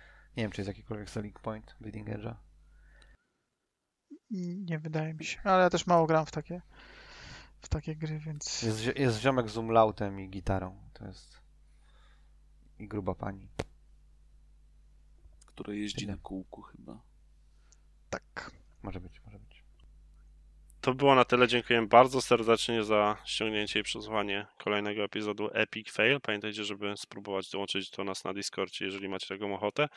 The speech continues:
Speaker 4: No i nie, nie zapomnijcie oczywiście, e, skomentować, e, jak wy się odnosicie do tej niezwykle ciekawej dyskusji. Ja dziękuję bardzo serdecznie Ryanowi.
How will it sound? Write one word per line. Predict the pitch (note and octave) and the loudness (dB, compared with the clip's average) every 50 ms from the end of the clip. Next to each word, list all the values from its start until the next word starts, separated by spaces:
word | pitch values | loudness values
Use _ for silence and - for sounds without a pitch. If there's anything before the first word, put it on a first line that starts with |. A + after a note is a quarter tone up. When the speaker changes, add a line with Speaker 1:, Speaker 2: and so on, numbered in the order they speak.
| - - - - - _ _ - | -14 -16 -16 -16 -18 _ _ -6
Speaker 4:
No | A#2+ C#3 E3 | -6 -4 -4
i | E3+ D3+ C#3 - - | -4 -6 -8 -8 -6
nie, | A#2 A2+ A2 A2 | -4 -4 -4 -4
nie | A2 A2 A2 A2+ | -4 -6 -6 -4
zapomnijcie | G2+ G#2+ - - G#2+ G#2+ G#2 G#2 G#2 G#2 - G#2 G2+ | -4 -4 -4 -4 -4 -6 -4 -6 -6 -4 -2 -2 -2
oczywiście, | - - G2+ F#2+ - - - G2+ G2 G2 G2+ _ _ - - G#2+ | -2 -4 -4 -6 -6 -2 -2 -2 -2 -2 -4 _ _ -14 -8 -6
e, | G#2 G2 G2 G2+ G2 - _ - - - | -4 -4 -4 -6 -10 -14 _ -20 -16 -16
skomentować, | - - - G2+ G2 G2 - F#2+ F#2+ F#2+ - - - _ _ _ _ - | -10 -8 -6 -4 -4 -2 -2 -2 -2 -2 -4 -4 -8 _ _ _ _ -8
e, | G#2+ G#2 G#2 G#2 G#2+ - - | -8 -6 -8 -10 -14 -8 -6
jak | G#2 G2 - - | -6 -6 -4 -4
wy | - | -4
się | G#2 - - | -2 -2 -2
odnosicie | F#2+ G2 G2 F#2 - - - - F#2+ | -4 -4 -6 -8 -8 -8 -8 -8 -8
do | G2 | -8
tej | - - F#2+ F#2 - _ _ | -4 -2 -2 -2 -4 _ _
niezwykle | - G#2 G#2 F#2+ G2+ G2 - - F2+ | -14 -12 -10 -8 -8 -6 -6 -6 -6
ciekawej | - - - G#2 F#2+ F#2+ F#2+ | -8 -4 -4 -2 -2 -2 -4
dyskusji. | G2 G2 - - - G#2 - - - | -6 -8 -10 -8 -8 -8 -6 -4 -4
Ja | G2 F#2+ | -4 -4
dziękuję | - G2+ G2+ - G#2+ G2+ | -4 -6 -4 -2 -2 0
bardzo | G#2 G#2 - - | 0 -2 -6 -8
serdecznie | - - G2+ G2 G#2 G#2 F#2+ - - G2 G2 | -10 -10 -8 -6 -4 -4 -4 -4 -2 0 4
Ryanowi. | G2 G2 G2+ G#2 G#2+ G#2 F#2+ F#2 G2+ | 6 8 8 8 6 4 2 -2 -6